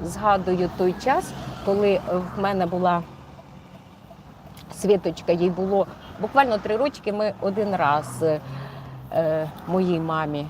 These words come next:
віддали, моїй мамі на той час було шістдесят років, так що я ще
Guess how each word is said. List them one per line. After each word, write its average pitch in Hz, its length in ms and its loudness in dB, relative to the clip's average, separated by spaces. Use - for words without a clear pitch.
віддали, 160 380 2
моїй 160 280 0
мамі 185 320 2
на 147 140 -2
той 147 160 -4
час 143 240 -2
було 151 220 -4
шістдесят 160 640 -2
років, 131 340 -6
так - 80 -10
що 151 100 -4
я 143 200 2
ще 147 280 -2